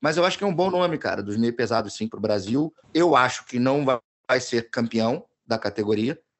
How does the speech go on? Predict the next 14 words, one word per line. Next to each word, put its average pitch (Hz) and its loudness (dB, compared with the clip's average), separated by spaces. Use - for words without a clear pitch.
Acho 107 -4
que 123 0
a - 2
galera 117 4
que - -12
tá 117 -2
no 110 0
topo 113 -2
ali, 110 0
ele, 110 -2
ele 104 -4
vai 117 2
bater 117 2
na, 107 0